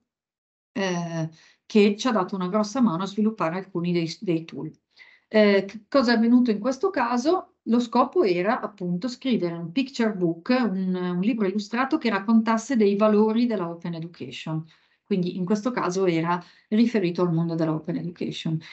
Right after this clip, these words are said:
I protagonisti sono nati attraverso una consultazione che è stata fatta a livello, è stata aperta a livello mondiale, attraverso tutti i canali che la open education consente di utilizzare, e sono stati scelti degli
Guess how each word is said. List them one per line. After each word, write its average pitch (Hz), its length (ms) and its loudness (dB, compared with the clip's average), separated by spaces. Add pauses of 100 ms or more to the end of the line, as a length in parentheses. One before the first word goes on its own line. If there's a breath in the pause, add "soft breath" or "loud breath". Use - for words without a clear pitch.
(120 loud breath)
I 262 100 8
protagonisti 233 1080 2 (140)
sono 233 380 2
nati 196 640 2
attraverso 226 680 -2
una 196 220 -8
consultazione 196 1160 -4 (240 soft breath)
che 254 100 -2
è 247 40 2
stata 226 340 -4
fatta 208 320 -2
a - 20 -2
livello, 170 920 -2 (220)
è 202 60 -14
stata 208 240 0
aperta 208 340 0
a - 20 0
livello 180 280 -2
mondiale, 165 680 -2 (200 loud breath)
attraverso 214 560 0
tutti 247 240 -2
i 226 40 0
canali 190 400 -2
che 185 120 -2
la 180 120 0
open 180 220 0
education 170 560 -2
consente 160 480 -2
di 165 80 -4
utilizzare, 165 800 0 (260 loud breath)
e 269 80 0
sono 330 220 2
stati 233 320 0
scelti 180 600 -2 (240 loud breath)
degli 240 520 4